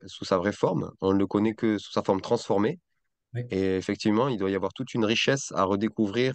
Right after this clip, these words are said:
Speaker 1: euh, euh, la transformation à la maison, euh, pour, euh, pour, pour du blé. Et, euh, ok, ben merci pour toutes ces, toutes ces indications, toutes ces pistes de réflexion et d'action, du coup, pour, euh,
Speaker 2: Avec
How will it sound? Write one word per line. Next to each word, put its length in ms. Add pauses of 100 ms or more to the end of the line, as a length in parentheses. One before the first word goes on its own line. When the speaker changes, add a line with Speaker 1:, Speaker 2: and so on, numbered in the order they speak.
Speaker 1:
euh, 320 (460)
euh, 420 (160)
la 120
transformation 560
à 40
la 80
maison, 420 (200)
euh, 160
pour, 320
euh, 200 (100)
pour, 240
pour 160
du 100
blé. 260 (600)
Et, 180
euh, 240 (540)
ok, 220
ben 160
merci 220
pour 240
toutes 200
ces, 340
toutes 140
ces 160
indications, 560
toutes 200
ces 120
pistes 380
de 120
réflexion 600
et 60
d'action, 340
du 120
coup, 160
pour, 420
euh, 20 (100)
Speaker 2:
Avec 220